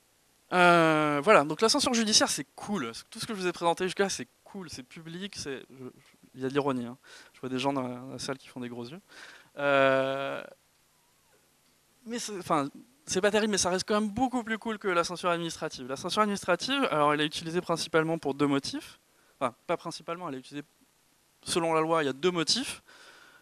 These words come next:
Euh, donc pédopornographie, c'est prévu par la loi d'orientation et de programmation pour la performance de la sécurité intérieure, la lopsi, en deux mille dix. J'ai réussi à m'en rappeler du premier coup. Euh, et,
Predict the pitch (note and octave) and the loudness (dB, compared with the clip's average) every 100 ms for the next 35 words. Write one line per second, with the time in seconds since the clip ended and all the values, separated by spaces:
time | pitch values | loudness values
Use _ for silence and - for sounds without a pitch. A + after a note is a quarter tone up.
0 | _ _ - D3 C#3+ C#3 C#3 C3+ C#3 C#3+ | _ _ -4 2 4 6 6 4 2 -2
1 | F3+ F#3+ F#3 D#3+ C#3+ C3 - C4+ - D#3+ | 2 2 4 4 4 4 2 -2 -2 -4
2 | D#3+ D#3 E3+ C#3+ C#3 C3+ C#3 C#3+ E3+ D#3+ | -4 -4 2 4 4 2 0 0 2 2
3 | D#3+ D#3 - F3 F3 E3 D3 - D3 D3 | 2 0 0 -2 -2 -2 -4 -2 2 2
4 | D3 - E3+ E3 D3+ C3 D3+ - D3 D3+ | 2 -2 -8 -8 -2 -2 -2 -6 -4 -4
5 | D3 C3 - C3 B2+ C3+ B2 C3 B2+ G3+ | -2 -4 -6 -10 -12 -12 -14 -12 -6 -2
6 | B3+ D#3 C#3 - G3+ A#3+ D3 C3+ C3 G#3+ | 0 0 -2 -4 -4 -2 0 -2 -4 -2
7 | E4 - - _ - - - - - _ | 0 -2 -6 _ -20 -20 -20 -20 -20 _
8 | _ _ _ _ _ _ _ - C#3 C3+ | _ _ _ _ _ _ _ -10 -4 0
9 | C#3+ C3+ C3+ C#3+ C3+ C#3 C3+ C#4 C#4+ E3+ | 2 2 2 0 0 -2 -4 -8 -10 -6
10 | D#3+ D#3+ D3+ D3+ D3 D3+ D#3+ A#2 F#2 - | -4 -2 -4 -6 -12 -16 -18 -20 -20 -20
11 | _ _ _ _ - F#3 | _ _ _ _ -4 0